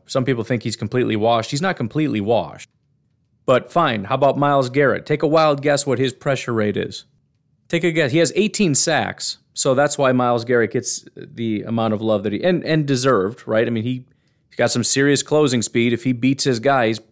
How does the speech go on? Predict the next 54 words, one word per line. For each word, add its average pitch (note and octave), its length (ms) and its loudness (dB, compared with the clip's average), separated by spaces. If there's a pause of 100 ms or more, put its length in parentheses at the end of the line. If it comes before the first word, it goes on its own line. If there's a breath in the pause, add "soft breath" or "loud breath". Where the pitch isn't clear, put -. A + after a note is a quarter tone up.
got B2+ 160 4
a A2+ 40 0
better A#2 240 2
chance A#2 280 -4
of A#2+ 60 -10
getting A#2+ 160 -2
to G#2+ 40 -8
the A#2 40 -6
quarterback. G2 540 -2
I G2+ 80 -4
get A#2+ 180 -2
all G2 140 2
that. F2 140 -8
And F#2 120 -10
sacks A2 340 -2
are B2+ 40 -4
more A#2 160 0
important A#2+ 320 -2
than B2 100 -2
just A#2 220 -8
pressures A#2+ 340 -2
in B2 100 -2
general. A#2 360 0
I A#2 100 -2
get A#2+ 220 -4
that. A#2+ 240 0
But G2+ 100 -6
pressures B2+ 400 -2
are B2+ 80 -2
<laughs> A#2 220 -8
very, C3+ 180 -2
very A#2 260 -2
important. A2 480 -2 (440)
What C#3+ 160 4
is D#3 100 2
his D#3+ 120 0
pressure G#3 340 0
rate? G2+ 260 -4 (200)
How F3 260 2
often B2+ 640 0 (180)
does C#3+ 160 0
he F3 100 0
get D#3 240 0
to F#3 100 -2
the F3 100 0
quarterback B2 500 2
when C#3+ 80 2
he's D3+ 140 0
trying F3+ 540 -2
to? F#2 280 -8 (260)
Fourteen E3+ 800 0
point D3+ 300 0
three D3 340 -2
percent. B2+ 540 -4